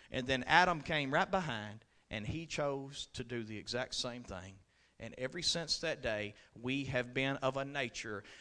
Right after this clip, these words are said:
that has desires inside of it that do not want to follow God, but want to follow us. I want to look at First John chapter two, verse fifteen through seventeen.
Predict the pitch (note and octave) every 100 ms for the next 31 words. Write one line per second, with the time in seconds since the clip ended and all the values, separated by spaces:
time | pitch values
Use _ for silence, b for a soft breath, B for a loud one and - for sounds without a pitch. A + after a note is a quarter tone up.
0 | B B2 A#2+ - A#2+ A#2 A2 A2+ G#2 -
1 | C#3 E3 E3 D#3 E3 D3 D#3+ D#3+ C#3+ A2+
2 | A2 A2 G2+ G#2 C#3+ F3 E3 D#3 D#3 C#3+
3 | C#3+ - C#3 C#3 C3+ B2+ A2+ G#2 G2+ B
4 | - A#2+ B2 B2 - A#2 A#2 A2 G#2+ G#2
5 | A2 F#2 E2+ A#2 B2 C3 C#3 C#3 - D3
6 | C3+ D3+ D3 C#3 D#3+ C#3 C#3 - E3+ A#2+
7 | - _ _ _ _ _ _ _ _ -
8 | - B2+ C3 - D#3 - D#3 C#3+ D3 -
9 | E3 C#3+ A#2 A#2+ F#2+